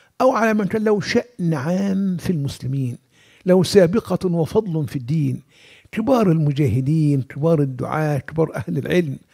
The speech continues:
الذين، الذين كتب الله لهم لسان صدق في الأمة وتركوا بصمات وآثار عريضة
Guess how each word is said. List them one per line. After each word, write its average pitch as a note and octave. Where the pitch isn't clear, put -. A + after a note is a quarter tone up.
الذين، G#3+
الذين F#3
كتب F#3
الله E3+
لهم E3
لسان F#3+
صدق -
في C#3
الأمة C#3+
وتركوا F3
بصمات D3+
وآثار C3
عريضة C3